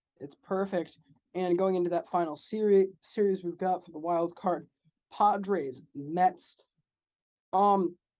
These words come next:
I, we only had one disagreement on the show earlier. It wasn't Padres or Mets winning. It was obviously the Mets winning.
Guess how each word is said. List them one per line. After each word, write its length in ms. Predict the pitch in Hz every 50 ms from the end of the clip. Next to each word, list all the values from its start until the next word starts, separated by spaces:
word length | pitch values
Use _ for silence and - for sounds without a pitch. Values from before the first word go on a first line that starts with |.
| _ _ _ _ _ _ _ _ _ _ _ _ _ _ _ _ _ - -
I, 240 | 180 202 214 226 - - _ - _ _ _ -
we 160 | 190 214 269
only 180 | 302 294 269
had 100 | 254 247
one 240 | 208 190 214 214 208
disagreement 520 | 185 202 202 196 185 175 180 196 196 185 180
on 60 | 165
the 60 | 151
show 280 | - - 185 185 190 185
earlier. 380 | 196 196 202 202 202 202 220 214 - _ _ _ _ -
It 140 | 190 190 190
wasn't 380 | 170 190 214 220 233 220 208 - _ _ _ -
Padres 340 | 214 196 202 190 202 190 185
or 100 | 180 156
Mets 280 | 160 175 185 185 -
winning. 260 | 170 170 185 202 208
It 100 | 190 151
was 100 | 165 160
obviously 440 | - 147 175 180 180 185 180 - 170
the 60 | 160
Mets 240 | 151 165 185 - -
winning. 280 | 196 214 226 247 247